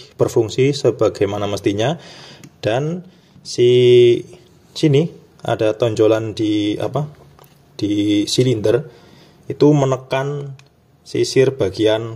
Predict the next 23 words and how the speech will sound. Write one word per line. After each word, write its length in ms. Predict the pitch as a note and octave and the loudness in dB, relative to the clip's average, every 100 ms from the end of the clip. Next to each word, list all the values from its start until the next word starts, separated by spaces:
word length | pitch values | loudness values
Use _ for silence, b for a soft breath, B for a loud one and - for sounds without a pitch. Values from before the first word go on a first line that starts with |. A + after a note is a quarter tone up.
| - - | -12 -4
kiri 320 | A#2 A#2 F#2+ | 0 0 -2
ya, 160 | - | -6
sisir 320 | - A2 A2 - | -8 -2 0 0
tambahannya 640 | G#2+ G2+ F#2+ G2 G#2 A2+ | -4 -4 -6 -6 -4 -4
itu 80 | G#2 | -4
teman-teman. 400 | G2+ F#2+ G2 - B B B B B | -6 -8 -10 -14 B B B B B
Oke, 320 | A#2+ A#2+ C#3 F3+ b b b _ | -4 -2 -2 -4 b b b _
di 80 | - | -4
sini 400 | A#2+ C3 E3+ B3+ - | 0 2 2 0 -4
sir 240 | - D3+ | -2 0
tambahannya 640 | D3+ D3 A#2+ A2 A2+ A#2 A2+ | 0 -2 0 -2 -4 -4 -6
itu, 400 | A2 C3 E3+ - - - - _ _ _ - | -2 -2 -2 -6 -20 -20 -20 _ _ _ -8
sir 240 | - A#2 | 0 2
double-nya 400 | A#2 G#2+ G#2+ G#2 | 2 2 0 -2
itu 240 | G#2+ D3+ D#3+ | -2 -2 0
sudah 480 | A2+ F#2+ B2 B2+ - _ - | 0 0 -2 -2 -16 _ -2
off. 560 | C#3+ - - - - _ b b b b | -2 -2 -14 -20 -20 _ b b b b
Sorry, 320 | - G#2+ A2+ - - - - | -8 -4 -4 -4 -16 -18 -4
nah, 240 | C3+ G#2 - - - | -2 -2 -6 -14 -16
sudah 320 | A2+ A2 A2 C#3 | -8 -4 -4 -2
off. 320 | A#2+ - G2 | -4 -4 -12
Nah 160 | G2 | -8
ini 240 | G#2 F#2 | -8 -10